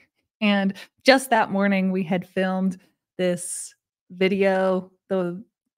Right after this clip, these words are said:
that William Martin Handcart Company one. You know, I'm still wearing the shirt from that morning. We recorded at, like, ten in the morning, still wearing my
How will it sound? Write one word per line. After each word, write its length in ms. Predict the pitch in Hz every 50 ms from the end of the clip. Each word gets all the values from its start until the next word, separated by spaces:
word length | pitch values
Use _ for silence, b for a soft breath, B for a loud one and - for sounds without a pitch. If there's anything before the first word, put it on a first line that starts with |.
| _ _
that 160 | 247 226 -
William 400 | 196 180 185 202 196 196 196 185
Martin 240 | 190 185 - 190 190
Handcart 400 | 190 180 190 196 - 196 - -
Company 300 | - 180 175 - 175 175
one. 360 | 175 175 175 175 170 180 190 B B B B B
You 60 | 262
know, 60 | 269
I'm 80 | 262 247
still 260 | 254 - 269 254 226
wearing 400 | 208 208 214 214 196 190 196 190
the 80 | 185 180
shirt 220 | - 208 185 -
from 120 | - 190
that 140 | 180 175 -
morning. 200 | 180 180 175 165
We 60 | 160
recorded 360 | 160 165 160 - 185 165 160 156
at, 60 | -
like, 160 | - 170 -
ten 160 | - - 170
in 80 | 165 165
the 60 | 160
morning, 380 | 160 165 170 170 170 175 175 B B B B B B B _
still 200 | _ - 220 190
wearing 240 | 170 170 170 165 170
my 340 | 170 165 160 160 165 165